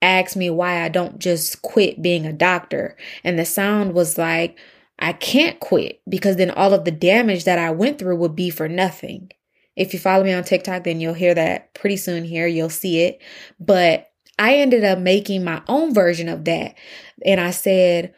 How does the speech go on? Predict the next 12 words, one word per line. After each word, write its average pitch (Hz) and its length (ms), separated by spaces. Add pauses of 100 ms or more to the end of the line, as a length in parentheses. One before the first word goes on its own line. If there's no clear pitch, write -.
(320)
"When 180 220
people 254 520
ask 190 380
me 165 400 (480)
why 180 440
I 165 120
can't - 480
continue 208 460
to 196 140
pursue 170 760 (340)
God's 170 420
way, 165 460